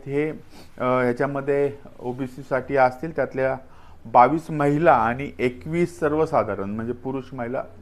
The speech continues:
दोघांसाठी असतील. त्यामध्ये कसं असणार आहे तर एक ते एक्केचाळीस प्रभागामध्ये प्रत्येकी एक हे, अ, ओबीसीसाठी राखीव असणार आहेत. मात्र दोन वॉर्ड असे असणार आहेत की ज्यामध्ये चिठ्ठ्या काढाव्या लागणार आहेत आणि ह्या कु-,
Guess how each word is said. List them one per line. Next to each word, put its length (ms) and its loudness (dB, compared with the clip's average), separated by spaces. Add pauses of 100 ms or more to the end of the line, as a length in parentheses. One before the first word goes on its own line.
(200)
दोघांसाठी 580 -2
असतील. 340 -8 (640)
त्यामध्ये 340 6
कसं 240 4
असणार 340 2
आहे 100 0
तर 180 0 (120)
एक 360 0
ते 60 4
एक्केचाळीस 800 0
प्रभागामध्ये 800 2 (440)
प्रत्येकी 800 2 (240)
एक 300 2 (800)
हे, 640 0 (140)
अ, 60 0 (560)
ओबीसीसाठी 640 0
राखीव 340 2
असणार 340 2
आहेत. 120 -2 (440)
मात्र 500 4
दोन 380 4
वॉर्ड 260 6
असे 240 6
असणार 360 4
आहेत 140 2 (580)
की 80 0
ज्यामध्ये 500 6
चिठ्ठ्या 400 -4
काढाव्या 320 6
लागणार 340 2
आहेत 140 -2
आणि 140 -2
ह्या 100 0
कु-, 560 -4